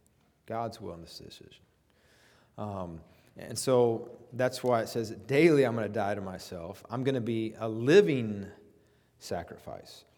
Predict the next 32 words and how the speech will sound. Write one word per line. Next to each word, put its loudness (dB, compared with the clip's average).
Um, -2
and 0
then 6
Matthew 4
chapter 2
ten -2
twenty-eight. -4
So 2
again, 2
we 0
talked 4
about 2
two 4
groups 0
of -6
people, -2
those 0
in -6
the -4
tribulation -2
period -2
that -2
receive -2
the -6
mark 0
of -10
the -4
beast, -4
and -8
here's 0
their 4
judgment. -2